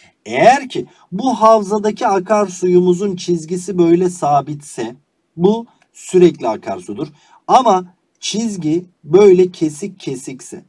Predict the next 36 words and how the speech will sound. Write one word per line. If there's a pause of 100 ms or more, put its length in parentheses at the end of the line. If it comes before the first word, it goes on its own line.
(120)
mesela
şöyle
yapayım.
Kesik
kesik
olarak
bunu
burada
göstereyim.
Eğer
ki
böyle
kesik
kesikse (320)
mevsimlik
ya
da
devirli
ya
da
dönemli
akarsudur. (320)
Yani
bu
akarsuyun
bir
döneminde
yatağında
su
var, (300)
bir
döneminde
ise
yatağında
su (320)
yoktur